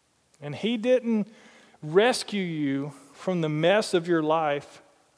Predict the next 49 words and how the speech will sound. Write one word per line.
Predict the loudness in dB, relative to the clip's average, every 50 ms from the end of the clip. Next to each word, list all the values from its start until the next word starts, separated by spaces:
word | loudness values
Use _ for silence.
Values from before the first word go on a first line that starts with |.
| _ _ _ _ _
so | _ -6 -4 -2
that | -2 -2 -4 -4
you | -10 -6
could | -4 -4 -2
hang | -2 -2 -2 0
a, | -2 -2 -4 -6 -14 -20 -20 -20 -20 -20 -20 -20 -20 _ _ _ _ _
a, | -8 -8 -8 -4 -2
a | -2 -2 -2 -4 -18
certificate | -12 -2 -2 -2 -2 -2 -4 4 4 4 4 4 -6 0 0 0 0
on | 2 -2 0
your | -2 0
wall. | 0 0 0 0 -2 -6 -8 -10 -18 -20 -20 -20 -20 _ _ _ _ _ _ _ _ _ _ _ _ _ _ _ _ _ _ _ _ _ _ _ _ _ _ _ _
You | -2 0
know, | 2 4 4
like, | 4 2 2
I've | 0 2
got | 4 4 2
a |
certificate | 2 -2 -10 -6 -4 -4 -4 -4 -4 -6 -4 -4
that's | -4 -6 -2 0
not | 0 0
even | 2 0 0
on | -2 0
my | 0
wall | 2 4 4 4 2
that | 0
says | -2 -6 -2 -2
I | -2 -2
graduated | 0 0 0 0 0 -2 -2 -2 -4
from | -6 -10 -8
high | -6 -6 -6
school, | -6 -6 -8 -6 -4 -4 -4 -6 -8 -18 -20
says | _ -6 -6 -2 -2
I | -4
graduated | 0 2 0 2 2 2 -2 -2 -2
from | -4 -4
college. | 2 2 2 4 4
I | 2
don't | 2 2
even | 0 0
know | 0 -2 0
where | 0
they | 0
are, | 2 2 2
to | 0 0
be | -4 -4
honest | -4 -4 -4 -4
with | -4 -4 -4
you. | -6 -10